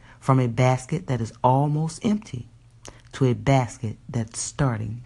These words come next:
to fill. Misunderstanding God's methods.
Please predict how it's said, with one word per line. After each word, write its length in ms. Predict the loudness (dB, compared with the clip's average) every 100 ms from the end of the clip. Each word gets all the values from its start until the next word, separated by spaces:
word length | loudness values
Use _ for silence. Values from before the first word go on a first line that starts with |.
| -10
to 100 | -10
fill. 460 | -10 -12 -10 -14 -18 -20 -20 -20 -16 -12 -12 -12 -18 -16 -16 -14 -2
Misunderstanding 960 | 0 2 2 2 0 2 2 4 2 0
God's 420 | -2 -2 -6 -4
methods. 600 | -4 -4 -6 -10 -16 -18